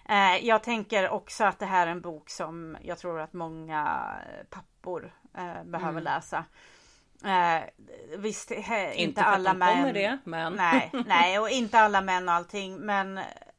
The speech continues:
Speaker 1: det här kan man generalisera. Kvinnor upplever ett mycket större tryck från samhället än vad män gör i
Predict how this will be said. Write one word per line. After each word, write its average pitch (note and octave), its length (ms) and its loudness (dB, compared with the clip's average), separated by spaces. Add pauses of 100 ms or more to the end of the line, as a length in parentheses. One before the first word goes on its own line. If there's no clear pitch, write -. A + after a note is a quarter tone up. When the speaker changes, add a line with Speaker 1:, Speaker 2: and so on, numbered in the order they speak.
(140)
Speaker 1:
det G#3+ 140 -4
här G#3 340 2
kan F#3 220 -8
man F3 160 -6
generalisera. F3 760 -6
Kvinnor F#3+ 420 -8
upplever F3+ 540 -10
ett D#3+ 120 -14
mycket F#3 680 -12
större D#3 260 -10
tryck - 260 -18
från D#3+ 140 -18
samhället D#3+ 600 -12
än D#3 240 -12
vad D#3+ 120 -10
män E3 300 -14
gör D3 340 -8
i E3+ 140 -12